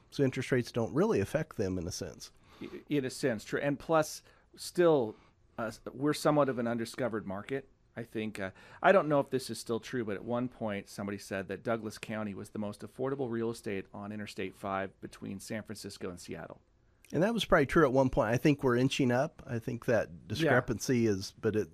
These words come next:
Speaker 1: historically has been true
Speaker 2: Right.
Speaker 1: because we sit in the middle. We're on I five. We're one of the undiscovered places on I five.
Speaker 2: Right.
Speaker 1: And we have, again, just the most beautiful place, uh, especially this time of year or springtime.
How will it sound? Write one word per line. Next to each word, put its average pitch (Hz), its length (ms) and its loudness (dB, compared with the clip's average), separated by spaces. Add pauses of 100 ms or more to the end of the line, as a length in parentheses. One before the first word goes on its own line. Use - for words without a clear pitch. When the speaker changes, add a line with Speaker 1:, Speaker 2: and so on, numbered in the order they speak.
(140)
Speaker 1:
historically 123 520 -2
has 107 60 -6
been 92 160 -2
true 160 240 -2
Speaker 2:
Right. 165 80 -6
Speaker 1:
because 113 460 -2 (800)
we 127 140 0
sit 160 340 0
in 143 160 8
the 139 60 8
middle. 127 520 4 (140)
We're 127 180 6
on 147 140 10
I 139 160 6
five. 131 500 6
We're 127 160 2
one 135 200 6
of 123 160 2
the 110 240 2
undiscovered 127 720 2
places 135 420 2
on 117 260 2
I 117 180 0
five. - 500 -4 (180)
Speaker 2:
Right. 90 260 -8 (260)
Speaker 1:
And 123 280 2
we 117 120 2
have, 113 340 0 (340)
again, 120 260 -4
just 110 180 -6
the 110 60 -2
most 113 220 2
beautiful 113 300 0
place, 117 520 0
uh, - 100 -6 (440)
especially 131 480 2
this 110 240 0
time 151 220 6
of 131 60 6
year 135 260 6
or 95 80 0
springtime. 160 760 0